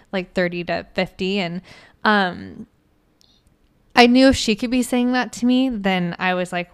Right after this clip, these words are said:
"Well, yeah, I am beautiful," and I could walk in that confidence because I had a mom that walked in that same confidence. And, um, yeah, so I just think that I thank my mom for being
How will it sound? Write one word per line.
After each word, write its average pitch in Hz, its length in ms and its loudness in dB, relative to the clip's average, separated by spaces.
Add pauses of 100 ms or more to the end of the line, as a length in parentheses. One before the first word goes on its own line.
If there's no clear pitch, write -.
"Well, 160 400 -4 (400)
yeah, 208 260 6
I 170 100 -4
am 202 420 0
beautiful," 180 520 -4
and - 160 -6
I 190 120 -4
could 196 220 -8
walk 170 280 -4
in 185 80 -2
that 175 160 -4
confidence 180 480 -4
because 190 260 -4
I 180 60 -2
had 170 160 -2
a 165 40 -4
mom 160 340 -6
that 220 120 0
walked 233 300 4
in 247 80 -2
that 247 160 -2
same 262 180 -4
confidence. 269 720 -4 (540)
And, 180 680 2
um, 175 680 -4 (960)
yeah, 254 200 2
so 220 180 0
I 226 200 2
just 262 220 -4
think 294 240 -4
that 240 140 0
I 208 120 0
thank 196 280 -6
my 202 140 -2
mom 175 320 -4
for 202 200 -2
being 185 600 -4